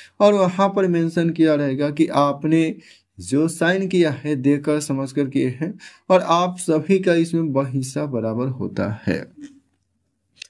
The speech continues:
ठीक है, यहाँ तक आप समझ गए, क्लियर हो गया।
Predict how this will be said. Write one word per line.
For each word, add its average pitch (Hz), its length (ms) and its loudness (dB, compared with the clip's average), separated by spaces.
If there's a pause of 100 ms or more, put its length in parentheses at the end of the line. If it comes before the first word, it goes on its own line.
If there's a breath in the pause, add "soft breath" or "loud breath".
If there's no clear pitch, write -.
(340 loud breath)
ठीक 190 220 8
है, 185 100 4
यहाँ 170 300 0
तक 170 180 2
आप - 120 2
समझ 160 360 -2
गए, 156 140 2
क्लियर 147 340 2
हो 139 160 -6
गया। 147 240 -4